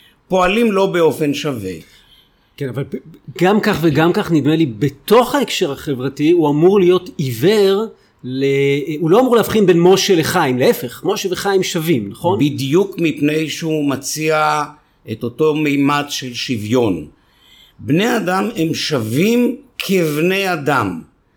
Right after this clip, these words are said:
Speaker 1: ברגע שאתה מעמיד כל אחד מבני האדם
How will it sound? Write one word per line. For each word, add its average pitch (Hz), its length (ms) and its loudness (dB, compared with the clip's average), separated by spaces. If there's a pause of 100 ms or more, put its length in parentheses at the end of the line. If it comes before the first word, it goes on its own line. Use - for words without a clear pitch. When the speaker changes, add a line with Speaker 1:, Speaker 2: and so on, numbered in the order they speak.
(560)
Speaker 1:
ברגע 175 440 0
שאתה 175 300 -4
מעמיד 151 640 0 (300)
כל 165 220 0
אחד 160 420 -2
מבני 113 540 -2
האדם 127 640 -2